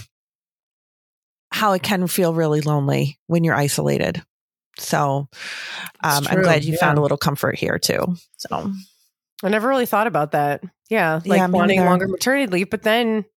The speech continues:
Speaker 2: you're just at home by yourself.
Speaker 1: Yeah.
Speaker 2: It is so
Speaker 1: Yeah.
Speaker 2: isolating because, like, again, work is so much of our lives. It takes up most of our hours of our day.
Speaker 1: Mm-hmm.
Speaker 2: And then,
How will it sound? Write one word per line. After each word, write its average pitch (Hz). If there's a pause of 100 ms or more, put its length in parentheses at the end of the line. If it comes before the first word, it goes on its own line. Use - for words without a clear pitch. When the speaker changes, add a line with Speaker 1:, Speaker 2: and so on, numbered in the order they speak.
(140)
Speaker 2:
you're 208
just 247
at 180
home 208
by 214
yourself. 180 (560)
Speaker 1:
Yeah. 180 (1300)
Speaker 2:
It 175
is 233
so 190
Speaker 1:
Yeah. 180
Speaker 2:
isolating 175
because, 233
like, 254 (160)
again, 185
work 151
is 170
so 175
much 175
of 175
our 175
lives. 151
It 170
takes 165
up 156
most 147
of 175
our 170
hours 147
of 160
our 170
day. 151 (640)
Speaker 1:
Mm-hmm. 180
Speaker 2:
And 175
then, 160